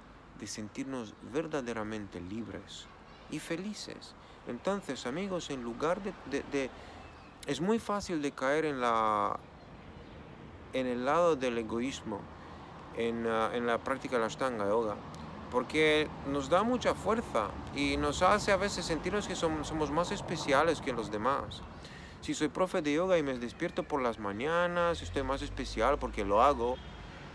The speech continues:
O si estoy practicante de Ashtanga y puedo poner mi, mis piernas tras la cabeza, soy más especial que los que no pueden hacerlo.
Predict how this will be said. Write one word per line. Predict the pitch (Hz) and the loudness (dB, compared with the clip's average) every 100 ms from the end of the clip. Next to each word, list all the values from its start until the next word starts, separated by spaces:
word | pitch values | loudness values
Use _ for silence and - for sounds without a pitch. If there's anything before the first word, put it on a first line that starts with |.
| - - - - | -16 -16 -6 6
O | 120 117 113 110 | 10 10 8 6
si | - | 0
estoy | 127 - 151 | -2 0 -2
practicante | 131 - - 160 131 | -2 -4 0 0 2
de | |
Ashtanga | 110 - 143 151 127 110 | 0 0 0 2 2 2
y | 104 107 | 2 0
puedo | 120 139 127 | 2 4 4
poner | 123 127 | 2 2
mi, | 135 123 - - | 2 -2 -6 -6
mis | 117 | -4
piernas | 139 135 127 | 0 0 0
tras | 127 | -2
la | 117 104 | -2 0
cabeza, | 110 131 131 113 | 2 2 0 -4
soy | 113 | -2
más | 117 123 | 0 0
especial | 120 - 117 - 120 135 | -2 -6 -6 0 2 2
que | 127 | 0
los | 104 101 | -4 -4
que | 104 | -4
no | 107 | -6
pueden | - 117 110 | -2 0 0
hacerlo. | 98 - 135 127 | -2 -2 -4 -4